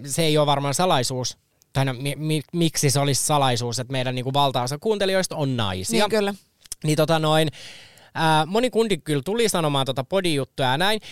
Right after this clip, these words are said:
Speaker 1: niin sitten mun kaveri keksi tällaisen niinku hauskan harrastuksen, kun tosi moni tuli, <laughs> tai tosi moni, mä sanon oikeasti enää, että mä olin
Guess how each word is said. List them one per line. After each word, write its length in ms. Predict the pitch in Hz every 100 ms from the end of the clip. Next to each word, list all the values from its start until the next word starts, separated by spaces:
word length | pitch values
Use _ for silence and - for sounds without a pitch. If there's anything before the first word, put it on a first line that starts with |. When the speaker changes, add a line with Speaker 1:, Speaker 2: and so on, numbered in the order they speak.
| - 180
Speaker 1:
niin 240 | 165 185 185
sitten 440 | 175 320 - 294
mun 260 | 254 285 285
kaveri 400 | 247 233 202 170
keksi 340 | 175 165 170
tällaisen 440 | 160 165 160 156 151
niinku 220 | 147 151
hauskan 480 | 170 196 185 151 127
harrastuksen, 880 | 147 147 104 110 - 185 - 254 - -
kun 160 | - 196 -
tosi 220 | 247 254
moni 220 | 311 254 196
tuli, 200 | 180 170 - 147 -
<laughs> 280 | - 202 -
tai 160 | 135 -
tosi 300 | 143 139 135
moni, 220 | 120 120
mä 160 | 127 135
sanon 260 | 147 139
oikeasti 420 | 131 127 120 117 117
enää, 140 | 117
että 100 | 110
mä 60 | 127
olin 200 | 127